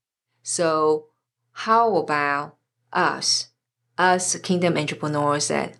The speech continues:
are you clear what you have in your hand? I'm not talking about physical stuff. I'm not even talking about just money. But how about the four invisible areas?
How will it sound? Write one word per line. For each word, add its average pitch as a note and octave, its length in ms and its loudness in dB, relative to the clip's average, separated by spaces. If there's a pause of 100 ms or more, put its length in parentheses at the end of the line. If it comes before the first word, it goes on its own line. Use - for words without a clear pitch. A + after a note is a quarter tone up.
are E3+ 140 4
you G#3+ 200 4
clear F3+ 540 0 (120)
what F3+ 200 4
you F#3+ 60 2
have F3+ 240 2
in D3+ 180 0
your C#3+ 180 2
hand? D#3 460 -6
I'm D#3+ 160 0
not E3 200 2
talking G3 180 2
about D#3+ 380 0
physical D#3+ 400 0
stuff. - 420 -10 (320)
I'm D#3+ 260 -2
not E3+ 220 4
even E3 220 2
talking E3+ 160 0
about D3 160 2
just D3+ 200 2
money. F3 440 0 (480)
But D3+ 420 -2 (600)
how G#3+ 340 2
about D#3 340 2
the D3 80 -2
four G#3+ 580 2
invisible D#3+ 840 2
areas? D3+ 720 0